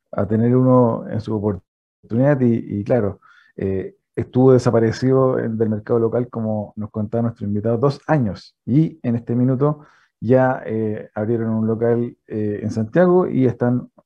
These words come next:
reposicionando, relanzando la marca en Chile. Eh, se trata de Rodrigo San Martín,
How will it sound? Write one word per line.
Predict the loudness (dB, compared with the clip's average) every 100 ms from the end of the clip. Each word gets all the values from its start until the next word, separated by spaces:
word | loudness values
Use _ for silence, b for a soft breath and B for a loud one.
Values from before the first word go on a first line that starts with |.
| _
reposicionando, | -6 0 0 -2 -8 -6 -4 -2 0
relanzando | 0 -2 -2 -4 -2
la | -4
marca | -6 -6 -6 -6 b b b -8
en | -8
Chile. | -2 2 2 -2 B B B
Eh, | -8 -8
se | -2
trata | 2 2
de | 0 -2
Rodrigo | -4 0 4 4
San | 2 -2
Martín, | -2 -4 -6 -6